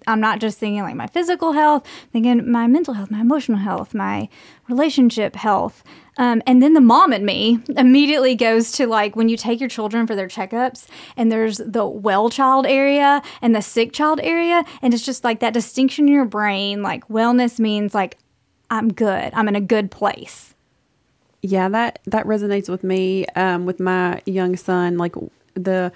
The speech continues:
Speaker 2: the side of wellness and sick, 'cause he's had, um, some sickness, you know, what, with all the, the colds and flu and different things that go around during the winter months. Um,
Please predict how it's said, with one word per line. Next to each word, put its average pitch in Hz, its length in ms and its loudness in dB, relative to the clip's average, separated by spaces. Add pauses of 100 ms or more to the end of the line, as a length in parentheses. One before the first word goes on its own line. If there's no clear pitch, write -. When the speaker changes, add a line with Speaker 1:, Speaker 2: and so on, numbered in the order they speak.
(320)
Speaker 2:
the 202 80 -8
side 185 260 -8
of 185 80 -6
wellness 185 500 -4
and 185 120 -6
sick, 185 240 -6
'cause 190 160 -6
he's 196 220 -6
had, 180 420 -4
um, 170 400 -2 (400)
some - 180 -6
sickness, 190 580 -4
you 185 80 -4
know, 175 180 -4
what, 175 280 -4
with 180 200 -4
all 180 180 -2
the, 180 360 -4 (120)
the 185 160 -6
colds 185 360 -4
and 170 160 -4
flu 196 460 0
and 175 180 -2
different 185 260 -6
things 180 180 0
that 175 60 -4
go 175 140 0
around 170 260 -2
during 170 160 -2
the 170 60 0
winter 165 220 -2
months. 175 380 -2
Um, 185 240 -2